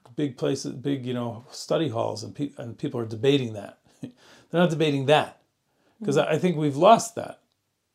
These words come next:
Speaker 1: We, we've lost that, like, spiritual connection automatically. It's kind of like you're in the middle of a religious service,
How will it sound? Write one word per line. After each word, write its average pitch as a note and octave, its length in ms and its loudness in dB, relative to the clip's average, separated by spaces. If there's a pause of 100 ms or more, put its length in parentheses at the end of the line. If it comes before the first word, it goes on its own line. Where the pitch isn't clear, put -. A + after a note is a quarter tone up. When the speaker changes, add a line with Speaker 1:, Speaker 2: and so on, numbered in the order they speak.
(140)
Speaker 1:
We, C3+ 180 -6
we've C3+ 320 -8
lost G3 360 4
that, B2 340 -4
like, A#2 420 -6
spiritual C3 540 0
connection B2 520 -10
automatically. A2+ 840 -10
It's C3 140 -8
kind F3+ 220 -4
of E3 60 -2
like D3 200 0
you're D#3+ 180 0
in E3 100 0
the E3 60 -2
middle G3+ 280 4
of D#3+ 80 0
a D3+ 60 2
religious D3 400 2
service, C#3 720 0